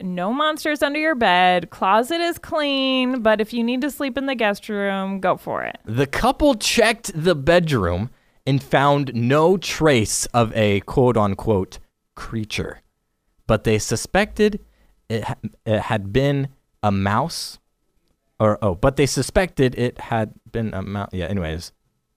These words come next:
Speaker 2: and laid a few traps. They thought it was a mouse, and so they laid a few traps. All right, K M B C needs to learn the grammar.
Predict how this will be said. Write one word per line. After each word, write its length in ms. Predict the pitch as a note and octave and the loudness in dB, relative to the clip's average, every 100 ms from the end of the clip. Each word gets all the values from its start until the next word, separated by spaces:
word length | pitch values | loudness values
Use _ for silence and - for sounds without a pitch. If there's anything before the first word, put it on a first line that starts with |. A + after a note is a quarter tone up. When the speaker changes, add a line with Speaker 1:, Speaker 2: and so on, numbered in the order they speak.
| _ | _
Speaker 2:
and 180 | A#2 A#2 | 0 2
laid 220 | A#2 B2+ | 4 4
a 80 | B2 | 2
few 280 | - - B2+ | 0 -2 -2
traps. 320 | - G2 - | 0 -2 0
They 80 | D3 | 2
thought 180 | B3+ | 4
it 60 | B3+ | 4
was 120 | G#3+ | 2
a 40 | F3+ | 2
mouse, 400 | F#3+ D#3+ C#3+ C3 | 4 4 2 -2
and 100 | A#2+ | 0
so 140 | D#3 | 2
they 120 | C3 | 2
laid 160 | B2+ B2+ | 2 2
a 20 | |
few 160 | A#2 A#2+ | 0 -6
traps. 480 | - C#3 G#2 _ _ _ _ _ _ _ | -2 0 0 _ _ _ _ _ _ _
All 80 | E2+ | -8
right, 140 | E2 | -8
K 220 | - B2+ | -2 0
M 100 | A2+ G#2 | 0 -4
B 160 | - F#2+ | -6 -8
C 300 | - - G#2 | -10 -8 -4
needs 240 | F#2 F2+ _ | -4 -6 _
to 200 | - F#2 _ _ _ _ _ | -14 -14 _ _ _ _ _
learn 160 | - F#2 | -8 -6
the 80 | E2+ | -8
grammar. 720 | F2 F2+ F2+ F2+ E2+ E2 | -8 -6 -2 -2 -4 -6